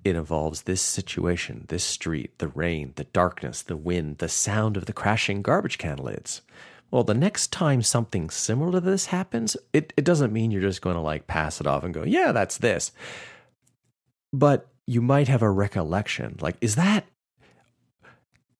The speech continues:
So you'll be aware. You might still be at the level of the amygdala wondering, "How should I react to this situation?"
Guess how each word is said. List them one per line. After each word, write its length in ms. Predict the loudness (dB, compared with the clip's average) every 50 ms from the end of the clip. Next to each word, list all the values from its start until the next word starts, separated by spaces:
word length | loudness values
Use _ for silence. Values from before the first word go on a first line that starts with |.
| _ _ _ _ _ _ -2
So 120 | 2 4
you'll 200 | 6 6 6 6
be 140 | 4 4 4
aware. 720 | 4 4 2 2 2 4 6 6 6 4 2 -2 -4 -6 -8 _ _ _ _ _ _ _ _ _ _ -2
You 140 | 0 2 4
might 240 | 4 4 2 2
still 720 | 0 -4 -4 -4 -6 _ _ _ _ 2 4 6 6 4 4
be 220 | 2 2 2 2
at 120 | 2 2 2
the 80 | 0
level 320 | 0 2 2 2 2 2 2
of 200 | 2 0 -2 -2
the 120 | -2 -2
amygdala 580 | -2 0 -2 -2 -2 -2 -2 -2 -2 0 -2 -2
wondering, 580 | 0 0 -2 -2 -2 -2 -2 -4 -4 -4 -8 -10
"How 460 | -12 -12 -8 -2 2 2 2 2 2
should 420 | -2 -4 -2 0 2 2 2 4
I 460 | 4 4 2 2 2 0 -2 -4 -6 _ _ _ _ _ _ _ _ _ -8
react 500 | -2 0 2 4 4 4 2 0 -2 -6 -6
to 120 | -6 -4
this 140 | -4 -2 -2
situation?" 880 | -2 -4 -4 -6 -8 -8 -6 -4 -4 -4 -2 -4 -4 -6 -6 -8 -10 -12